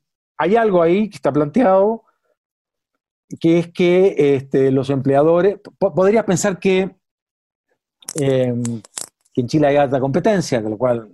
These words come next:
no sé si es la mejor hipótesis, pero también podrías pensar de que, de que en los puestos de trabajo donde estaban tratando de emplear a estas personas, hay mu-, mu-, mucha competencia. Hay evidencia en estos estudios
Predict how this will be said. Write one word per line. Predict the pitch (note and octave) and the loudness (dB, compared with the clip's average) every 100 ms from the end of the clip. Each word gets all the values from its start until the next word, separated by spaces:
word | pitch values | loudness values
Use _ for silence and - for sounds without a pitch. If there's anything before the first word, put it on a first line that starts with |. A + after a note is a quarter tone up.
| A2+ | -16
no | B2+ | -10
sé | - C#3 | -6 -6
si | - | -2
es | B2 | -2
la | A#2 | -2
mejor | A#2 G#2 C3+ C3 | -6 -4 -2 0
hipótesis, | C#3+ F#3+ E3 D#3 | 2 0 0 -4
pero | C3+ | -4
también | A2+ C#3+ B2+ | -2 -2 0
podrías | C3 C#3+ B2+ - _ _ _ _ _ _ _ | 0 0 -2 -6 _ _ _ _ _ _ _
pensar | C3+ C3+ D#3 D3+ D#3 | -4 0 0 0 0
de | C3+ C3 | -2 0
que, | B2 A#2+ A#2+ - | 0 2 0 -4
de | A#2+ | -8
que | G#2+ A#2 A2+ A2 G#2 - | -4 -4 -4 -4 -8 -10
en | B2+ A#2 | -10 -8
los | A2+ | -4
puestos | A#3 G#3+ F#3+ | -2 0 0
de | D#3 | 0
trabajo | C#3 E3 G#3 - | 2 0 0 -2
donde | C3+ A#2+ | -4 -6
estaban | A2 B2 B2 | -4 -4 -4
tratando | A2 B2+ B2 A#2+ | -6 -6 -6 -6
de | |
emplear | A2+ A#2+ | -6 -6
a | A#2 | -6
estas | - | -8
personas, | - A2+ B2+ B2 A#2 - _ _ _ _ _ _ - | -10 -8 -6 -6 -8 -14 _ _ _ _ _ _ -6
hay | A#2 | -2
mu-, | C3+ C#3 C3+ | 0 0 -2
mu-, | C3+ C3 C#3 D3 | -4 -2 0 -2
mucha | C3+ C#3 | -4 -2
competencia. | B2 C3+ E3+ - | -2 -2 -2 -2
Hay | D3+ F#3 G3+ | -2 2 2
evidencia | E3+ E3 G#3 A#3 G3+ D#3 C#3+ C#3 - _ _ | 2 2 2 0 0 0 0 0 -6 _ _
en | B2+ C3 | -4 -2
estos | C#3 C#3 D3 C3 - | -2 -2 -2 -2 -6
estudios | B2+ - C#3+ D3+ D3+ A#2+ | -8 0 2 4 2 -2